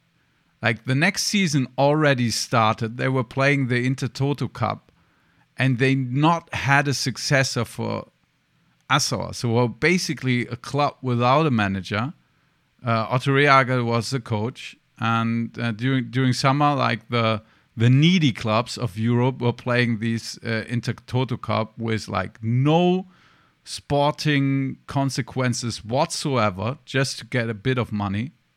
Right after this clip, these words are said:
And they were playing at Brøndby, so in Denmark, and, um, going there by ferry. And, uh, um, Doctor Böhmert, the, the president, and Klaus Fischer,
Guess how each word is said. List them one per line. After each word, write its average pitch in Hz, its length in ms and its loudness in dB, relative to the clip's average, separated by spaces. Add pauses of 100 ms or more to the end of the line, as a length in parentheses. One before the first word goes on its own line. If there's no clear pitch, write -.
And 110 340 -2
they 120 100 -2
were 135 100 -2
playing 127 300 0
at 104 120 -6
Brøndby, 131 580 -2 (800)
so - 160 -6
in 101 100 -2
Denmark, 120 720 2 (100)
and, 127 720 0
um, 120 800 0 (280)
going 160 240 2
there 131 180 4
by 113 160 0
ferry. 110 580 -2 (320)
And, 113 480 -2 (240)
uh, 107 320 -6 (1000)
um, 110 640 -4
Doctor 117 320 0
Böhmert, 156 640 0
the, 120 200 -8
the 117 160 -6
president, 139 720 0
and 110 440 -4
Klaus 110 300 -4
Fischer, 139 640 -2